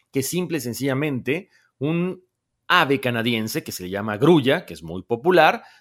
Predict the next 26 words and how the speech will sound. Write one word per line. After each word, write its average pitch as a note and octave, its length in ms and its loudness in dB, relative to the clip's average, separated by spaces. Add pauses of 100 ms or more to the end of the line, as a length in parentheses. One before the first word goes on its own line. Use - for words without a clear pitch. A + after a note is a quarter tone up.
es G2 140 -14
un A2 120 -8
ave G#2+ 320 -2
de G2 140 -4
muy D#3 540 4
grande B2+ 320 0
tamaño E3 580 0 (340)
y C#3+ 220 0
que E3 140 6
la C3+ 100 6
gente C#3 280 2
lo A#2+ 120 4
confunde A2+ 380 -2
con F#2 160 -6
este F2 240 -8
ser. - 240 -6 (440)
O A3 320 6
que A#3+ 160 -2
quizá A3+ 640 0 (220)
pudiera D3+ 420 2
ser E3 180 0
un E3+ 140 -2
ser D3+ 320 4
que C3+ 160 2
ha C#3 100 4
mutado F3+ 760 4